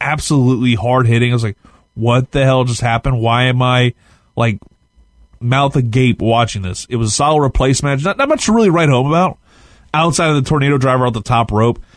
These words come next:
It wasn't truly, like, the highlight reel match I was expecting, but, you know, it's, again, a match that did its purpose, fulfilled a spot on the card,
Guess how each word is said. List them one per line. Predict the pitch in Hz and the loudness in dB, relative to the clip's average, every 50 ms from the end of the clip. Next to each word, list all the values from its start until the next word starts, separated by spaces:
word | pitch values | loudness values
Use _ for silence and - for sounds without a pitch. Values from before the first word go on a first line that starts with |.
| _ _ _ _ - _ _ _ _ | _ _ _ _ -20 _ _ _ _
It | 143 147 - | -2 -2 0
wasn't | - 175 180 175 165 143 | 0 -2 -2 -2 -2 0
truly, | 135 160 156 156 151 139 | 0 2 2 2 2 2
like, | 123 120 110 95 | 2 0 -2 -4
the | 95 - | -6 -8
highlight | - - 117 123 123 117 120 123 120 - 107 | -4 -2 -2 0 0 2 2 0 0 0 0
reel | 117 120 120 123 127 123 120 113 | 0 2 2 4 4 4 2 2
match | 110 107 113 110 113 110 - 123 | 0 -2 -2 -2 -2 -2 -2 -4
I | 110 | -4
was | 104 104 98 | -4 -4 -6
expecting, | 95 - - - - 117 110 - - 123 120 | -6 -8 -6 -4 -2 -2 -2 -2 -4 -4 -4
but, | - 196 208 | -2 -2 -2
you | 226 | 0
know, | 214 208 202 202 151 - _ _ _ - | -2 -2 -2 -6 -10 -16 _ _ _ -4
it's, | 165 165 151 - - - - | -2 -2 -2 -2 -6 -6 -2
again, | 165 165 196 180 104 - - _ _ _ _ _ - _ _ | -2 0 0 -2 -4 -6 -12 _ _ _ _ _ -20 _ _
a | - 113 | -6 -2
match | 117 139 151 156 151 - - | -2 -2 0 -2 -2 -2 -2
that | 143 131 113 | -4 -2 0
did | - 131 131 131 | 0 2 2 2
its | 120 - | 0 -2
purpose, | - - 214 - - - - - - _ _ _ _ - | -4 -4 -4 -4 -4 -8 -12 -14 -16 _ _ _ _ -6
fulfilled | 120 110 - _ 143 139 139 131 135 135 127 - - _ _ - | -6 -6 -4 _ -2 0 2 2 2 0 0 -4 -8 _ _ -2
a | 120 120 117 117 110 87 | 0 2 2 0 0 -2
spot | - - - - 127 120 113 101 | -6 -10 -4 -2 0 0 0 0
on | 113 107 | -2 -4
the | 107 | -4
card, | - 123 123 117 113 110 101 | -2 0 0 2 2 0 -2